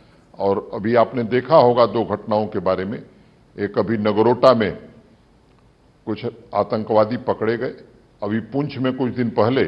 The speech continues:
हमारा पड़ोसी देश यहाँ के डेमोक्रेटिक प्रोसेस को डिस्टर्ब करना चाहता था। तो इतने चौकन्ने हैं हमारे जम्मू कश्मीर पुलिस और फोर्सेस और आर्म फोर्सेस के लोग कि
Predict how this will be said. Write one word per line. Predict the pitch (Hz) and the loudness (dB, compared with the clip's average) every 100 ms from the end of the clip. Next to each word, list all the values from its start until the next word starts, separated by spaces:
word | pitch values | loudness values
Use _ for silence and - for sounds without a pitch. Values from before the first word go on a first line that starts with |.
| - - - _ | -4 -16 -20 _
हमारा | 92 98 107 | -2 2 2
पड़ोसी | 107 110 110 - 135 | 2 0 0 0 -2
देश | 110 123 92 - - - _ | 0 0 0 -10 -20 -20 _
यहाँ | 98 101 | -4 -2
के | 113 | -4
डेमोक्रेटिक | 135 220 220 220 127 160 147 - | -4 -2 -2 -2 -4 -4 -8 0
प्रोसेस | 123 120 160 | 2 2 -2
को | - 135 | -4 -6
डिस्टर्ब | 110 - 123 107 | -6 -2 -2 -2
करना | 110 107 107 | -4 -2 -4
चाहता | 110 98 - 107 | -2 -2 -2 -4
था। | - 98 - - - _ - _ | -2 -6 -6 -18 -20 _ -20 _
तो | - - _ _ _ - | -18 -18 _ _ _ -12
इतने | 123 131 151 | -6 -2 -2
चौकन्ने | 160 - 127 - 135 151 | -4 0 0 2 -2 0
हैं | 180 | 0
हमारे | 143 131 131 135 | 2 4 4 4
जम्मू | 135 82 113 127 | -2 -4 -2 -2
कश्मीर | 131 123 - 120 | -4 -6 -4 -8
पुलिस | - 127 123 127 | -6 -6 -6 -6
और | 107 | -6
फोर्सेस | - 110 107 120 - | -2 -2 -2 -8 -6
और | 110 - - _ _ | -6 -6 -18 _ _
आर्म | 104 107 | -4 -4
फोर्सेस | - 104 92 98 | -6 -8 -6 -12
के | - 92 | -10 -4
लोग | 101 101 73 - - _ _ _ _ _ | -2 -4 -6 -18 -20 _ _ _ _ _
कि | - | -12